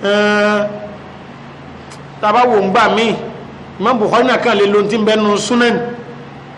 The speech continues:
But, ah, ẹni tí bá ń bẹnu sọ ìháyí ni,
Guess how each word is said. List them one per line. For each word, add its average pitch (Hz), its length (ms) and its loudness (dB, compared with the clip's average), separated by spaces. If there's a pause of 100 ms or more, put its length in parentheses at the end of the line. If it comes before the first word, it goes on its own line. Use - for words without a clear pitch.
(3000)
But, 196 240 2 (240)
ah, - 120 -6 (1120)
ẹni 262 240 2
tí 254 80 0
bá 254 140 4
ń 247 80 2
bẹnu 240 180 4
sọ 208 120 2
ìháyí 208 280 4
ni, 202 240 2